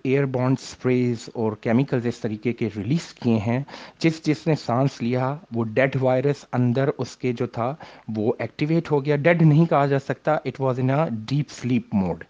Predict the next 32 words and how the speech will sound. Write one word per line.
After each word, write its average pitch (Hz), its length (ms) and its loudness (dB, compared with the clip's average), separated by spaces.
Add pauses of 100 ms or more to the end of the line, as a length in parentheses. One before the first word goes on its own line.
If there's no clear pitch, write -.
(600)
since 143 360 2
when 131 120 4
you 123 120 0
got 104 220 2
it - 320 -10
first۔ - 280 -8 (560)
Since 131 280 0
then 95 140 2 (100)
it 127 140 -2
is 139 200 -2
a، 127 160 -4
in 135 80 2
a 120 260 -2
deep 151 400 -6
sleep 117 340 -2
mode 120 160 0 (460)
جو 139 300 2
اب 147 160 -2 (100)
ایکٹیویٹ 123 600 -2
ہو 82 140 -8
گیا 80 180 -8
ہے۔ 82 80 -8 (560)
اور 123 240 2 (120)
ان 151 140 6
کا 165 120 0
یہ 170 160 0
پراپر 156 380 2
ڈی 139 240 -2 (200)
پاپولائزیشن 127 760 0
کا 135 160 -2
پلان 95 460 -2
تھا 127 220 -6